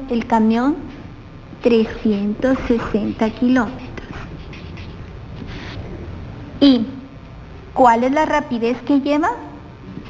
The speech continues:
Sesenta kilómetros por hora.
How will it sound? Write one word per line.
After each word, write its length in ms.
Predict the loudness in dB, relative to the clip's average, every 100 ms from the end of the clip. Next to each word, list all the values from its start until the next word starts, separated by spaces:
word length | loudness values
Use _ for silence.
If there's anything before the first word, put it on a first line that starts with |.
| -14 -16 -16 -10 -8 2
Sesenta 880 | 6 6 4 2 2 -2 0 -2 -2 -6 -14 -16 -18 0
kilómetros 880 | 4 6 4 2 2 2 4 4 2 -4 -14 -16 -18 -18 -18 -16 -18 -18 -18 -18 0
por 200 | 4 4
hora. 220 | 4 0